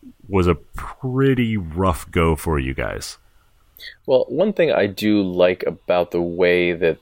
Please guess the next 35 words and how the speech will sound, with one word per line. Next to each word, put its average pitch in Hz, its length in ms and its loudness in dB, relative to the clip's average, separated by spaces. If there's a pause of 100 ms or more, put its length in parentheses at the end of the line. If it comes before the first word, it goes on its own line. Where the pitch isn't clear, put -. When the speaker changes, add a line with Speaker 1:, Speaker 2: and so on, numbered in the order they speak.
Speaker 2:
these 87 500 -4
defeats - 680 -6
play 90 400 0
out 85 360 2
in 92 160 -10
Dynasty 85 420 -2
Unwarranted 90 760 -2
is 87 400 -2
that 87 440 0 (1120)
the, 92 460 2
the 107 80 -4
setting 147 400 2
itself, 90 460 2
it's, - 200 -8
the 107 160 -4
setting 104 280 2
is 123 100 0
grimdark, 85 480 0 (240)
uh, 92 220 0
but 101 260 -4
the, 101 520 0
the 101 120 2
game 127 440 2
itself, 87 300 0
the 92 80 -8
mechanics, 113 540 -2
also 92 720 0 (300)
don't 104 440 0 (200)
really 101 360 2
facilitate 95 680 0
success. - 640 -4
You're 104 160 2
expected 113 540 -2
to 98 120 2
lose 95 640 0